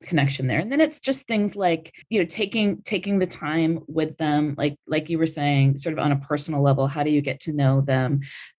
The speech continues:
Making note of birthdays and, you know, holidays and, and those sorts of things. Those are really easy things to do now, particularly with social media.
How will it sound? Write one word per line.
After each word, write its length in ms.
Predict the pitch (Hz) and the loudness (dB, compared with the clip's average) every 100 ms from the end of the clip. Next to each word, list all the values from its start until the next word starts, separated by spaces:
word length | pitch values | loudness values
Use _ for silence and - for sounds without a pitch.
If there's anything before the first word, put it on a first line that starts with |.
| _ | _
Making 340 | 196 202 208 233 | -2 0 -2 -2
note 160 | 214 | -2
of 160 | 214 170 | -2 -2
birthdays 720 | 160 196 - 147 143 143 151 | -2 -2 0 0 2 2 0
and, 240 | 165 165 143 | 0 0 -2
you 160 | 185 | 0
know, 140 | 160 151 | 0 0
holidays 640 | 190 185 175 156 151 147 | 0 2 2 0 -4 -2
and, 300 | 156 151 147 | -2 -2 -2
and 160 | 165 | 0
those 220 | 160 160 156 | 2 2 0
sorts 180 | 156 | -6
of 80 | 151 | -6
things. 200 | 143 143 | -2 0
Those 160 | 170 175 | 0 0
are 120 | 180 | -2
really 280 | 156 156 165 | -2 0 2
easy 260 | 156 156 | 0 -4
things 300 | 151 147 147 | -6 -2 -2
to 100 | - | -2
do 180 | 165 165 | 0 0
now, 240 | 180 180 180 | 2 0 -2
particularly 460 | - 160 160 156 | -4 -10 -4 -4
with 100 | 147 | -4
social 300 | - 143 139 | -6 -6 -2
media. 520 | 165 226 214 196 190 | -2 0 2 2 0